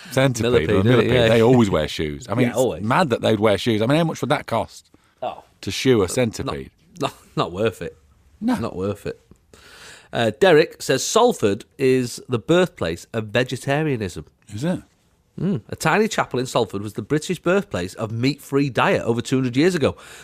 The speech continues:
Speaker 2: The ironically named Reverend William Cowherd preached
Speaker 1: Wow.
Speaker 2: the moral virtues of a vegetarian diet. Cowherd's followers, the Cowardites, went on to form the Vegetarian Society.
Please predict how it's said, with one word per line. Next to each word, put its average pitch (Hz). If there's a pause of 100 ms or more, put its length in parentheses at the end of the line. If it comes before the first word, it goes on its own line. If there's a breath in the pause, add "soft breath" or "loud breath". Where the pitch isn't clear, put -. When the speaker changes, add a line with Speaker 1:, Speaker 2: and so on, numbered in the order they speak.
Speaker 2:
The 131
ironically 170
named 127
Reverend 135
William 135
Cowherd 113 (400 loud breath)
preached 165
Speaker 1:
Wow. 82
Speaker 2:
the 147
moral 165
virtues 123
of 117
a 117
vegetarian 120
diet. 151 (400)
Cowherd's 175
followers, 131 (380 soft breath)
the 101
Cowardites, 113 (240 soft breath)
went 117
on 117
to -
form 123
the 123
Vegetarian 165
Society. 156